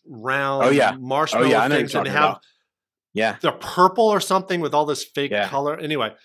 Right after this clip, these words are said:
Speaker 2: Yeah.
Speaker 1: he said, You know, one of the best, best thing about, uh, snowballs is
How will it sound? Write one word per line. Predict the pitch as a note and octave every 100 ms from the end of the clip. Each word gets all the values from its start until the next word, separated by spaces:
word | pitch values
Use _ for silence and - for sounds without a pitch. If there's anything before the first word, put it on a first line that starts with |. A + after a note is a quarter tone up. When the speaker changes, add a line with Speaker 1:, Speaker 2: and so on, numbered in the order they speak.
| _
Speaker 2:
Yeah. | - G2
Speaker 1:
he | G#2
said, | E3
You | F#3
know, | A#3
one | C4
of |
the | D#3
best, | B2+ D3+ - - C3 B2+
best | D#3+ -
thing | D3+
about, | C3 B2+ C3+ - B2+ C3 _
uh, | B2+ G#2
snowballs | - - C#3 D3 D3 D3
is | D#3 D#3+ D#3+